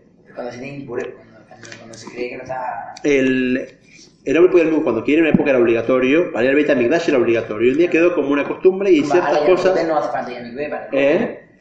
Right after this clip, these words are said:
Speaker 1: Porque hay mucha
Speaker 2: No hace
Speaker 1: agua.
Speaker 2: falta, pero mucha gente va.
Speaker 1: Ah, para, para ir al
Speaker 2: Por
Speaker 1: mikve.
Speaker 2: ejemplo, o para las fiestas, mucha gente acostumbramos, antes de Pesach, Shavuot y Sukkot, ir a la mikve.
Speaker 1: A la playa.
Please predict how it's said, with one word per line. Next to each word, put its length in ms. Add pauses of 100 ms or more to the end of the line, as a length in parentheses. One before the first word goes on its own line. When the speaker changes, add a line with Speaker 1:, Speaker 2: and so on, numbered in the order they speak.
(160)
Speaker 1:
Porque 160
hay 80
mucha 180
Speaker 2:
No 80
hace 180
Speaker 1:
agua. 160
Speaker 2:
falta, 180
pero 140
mucha 120
gente 220
va. 380
Speaker 1:
Ah, 100
para, 280
para 120
ir 60
al 60
Speaker 2:
Por 120
Speaker 1:
mikve. 140
Speaker 2:
ejemplo, 240
o 80
para 180
las 140
fiestas, 480
mucha 180
gente 240
acostumbramos, 800 (460)
antes 320
de 100
Pesach, 360
Shavuot 340
y 60
Sukkot, 280
ir 80
a 60
la 100
mikve. 300 (380)
Speaker 1:
A 80
la 40
playa. 440